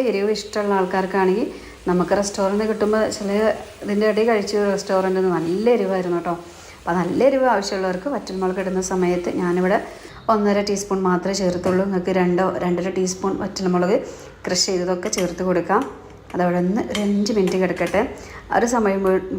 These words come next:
കൊണ്ട് ദാ നമ്മളെ റൈസ് ഒന്ന് തുറന്ന് നോക്കുകയാണ്. മാഷാ അല്ലാ, നല്ല അടിപൊളിയായിട്ട് കിട്ടിയിട്ടുണ്ട് കേട്ടോ. വറ്റുകൾ തമ്മിൽ ഒട്ടിപ്പിടിക്കുക, വെന്ത് ഉടയുക, കരിഞ്ഞ് പിടിക്കുക ഒന്നും ചെയ്തിട്ടില്ല. ഞാൻ ഈ ഒരു കുക്കറിൻ്റെ അടിഭാഗം കൂടി നിങ്ങൾക്ക് കാണിച്ചു തരാം. ഇപ്പോൾ കുക്കറിൽ ചോറ്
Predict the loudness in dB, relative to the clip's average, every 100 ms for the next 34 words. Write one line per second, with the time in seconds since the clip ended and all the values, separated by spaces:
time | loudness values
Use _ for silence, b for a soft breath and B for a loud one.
0 | -2 0 2 2 2 0 0 2 2 0
1 | 0 2 2 2 2 2 2 2 2 2
2 | 0 -4 B B B B -6 -2 2 4
3 | 4 4 2 0 -2 2 4 4 2 0
4 | -2 -2 0 0 2 2 2 -2 -2 B
5 | B -4 -2 2 2 4 2 2 2 0
6 | -2 0 0 2 2 2 0 0 2 2
7 | 2 4 2 0 0 0 2 2 0 2
8 | 2 0 B B B 0 4 4 4 4
9 | 4 0 0 0 2 2 2 2 2 2
10 | 0 -2 0 2 2 2 0 0 2 2
11 | 2 0 0 0 0 0 0 0 2 2
12 | 0 2 2 2 0 B B B B 0
13 | 0 0 2 2 2 0 -2 0